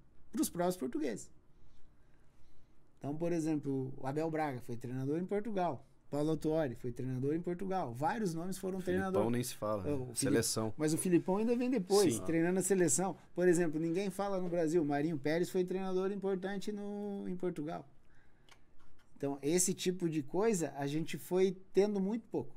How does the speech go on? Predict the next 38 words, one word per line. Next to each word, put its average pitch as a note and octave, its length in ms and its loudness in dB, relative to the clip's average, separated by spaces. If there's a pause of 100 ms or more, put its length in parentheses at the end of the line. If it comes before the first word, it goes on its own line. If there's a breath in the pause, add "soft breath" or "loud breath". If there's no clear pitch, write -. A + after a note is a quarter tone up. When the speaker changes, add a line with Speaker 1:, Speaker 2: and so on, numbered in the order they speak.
(1000)
Speaker 1:
E B2+ 100 0
agora C3 420 0
a - 20 2
gente D#3 240 -4
passa D#3+ 320 -2
a - 20 -2
ter E3+ 180 -4
um G3 340 -2
pouco F#3 260 -2
mais. G#3 320 -4
Então, C#3 260 -6
a D3 40 -2
tendência E3 600 -2
é G3+ 100 0
que, E3 140 -4
por C#3+ 320 -4
essa D#3+ 260 0
juventude F3 720 2
acadêmica, C#3+ 800 0
a B2+ 100 -8
tendência C3 720 -2 (420 loud breath)
é D3 80 2
que - 80 -2
também F#3 320 2
acima G#3 480 2
dos F3+ 200 -2
treinadores E3+ 600 0
também F3+ 360 -2
vai F3 120 2
mudando, D#3+ 520 2
né? F#3+ 200 -2
Governança, C#3+ 760 0
a B2+ 180 -6
Speaker 2:
Uhum. C3 80 -4
Speaker 1:
maneira C3+ 320 0
de C3+ 80 -4
liderar C3 560 -2
Speaker 2:
Uhum. F#2 180 -4